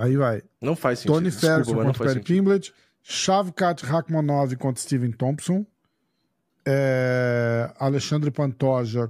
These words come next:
Speaker 1: contra Brandon Royval e o Leon Edwards contra o Colby Covington. Tá? Vamos pros
Speaker 2: Aham.
Speaker 1: palpites. Cara, eu não acho que o Parrumpa vem, tá? Ele nem, ele nem me respondeu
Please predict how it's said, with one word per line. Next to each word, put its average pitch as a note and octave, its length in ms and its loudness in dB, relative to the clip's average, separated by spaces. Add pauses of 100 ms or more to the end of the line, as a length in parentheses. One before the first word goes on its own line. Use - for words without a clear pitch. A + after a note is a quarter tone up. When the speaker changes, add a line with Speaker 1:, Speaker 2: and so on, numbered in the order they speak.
Speaker 1:
contra B2 400 -2
Brandon A#2 380 -2
Royval C#3 680 0 (400)
e C#3 240 -2
o D#3+ 60 0
Leon D3+ 340 0
Edwards C#3 400 -4
contra D3+ 280 -6
o C#3 60 -10
Colby C3 380 -4 (100)
Covington. A#2 640 -8 (2500)
Tá? C#3+ 180 -4 (760)
Vamos C#3+ 560 0
pros B2+ 360 -4
Speaker 2:
Aham. A#2 260 0
Speaker 1:
palpites. - 1400 -6 (180)
Cara, F#3 220 0
eu E3 40 0
não G3 180 2
acho F#3 140 0
que - 80 -14
o E3 40 -12
Parrumpa F3+ 360 0
vem, A#2 240 -2
tá? B2 220 -2
Ele A#2 120 -4
nem, C3+ 200 -2 (180)
ele C#3 140 0
nem C#3 120 0
me F3 120 0
respondeu A#2 920 -2